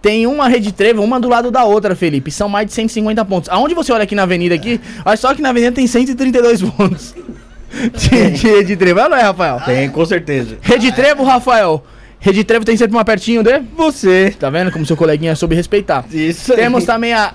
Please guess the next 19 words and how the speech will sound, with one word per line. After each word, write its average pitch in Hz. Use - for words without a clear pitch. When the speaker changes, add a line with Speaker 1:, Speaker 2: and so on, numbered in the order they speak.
Speaker 1:
Rede 208
Líder. 202
Você 175
que 175
tá 202
procurando 185
pra 180
fazer 185
seu 185
podcast, 170
dá 190
risadinha 180
com 180
a 170
gente 165
sentado 160
nesse 185
estúdio, 208
Felipe. 151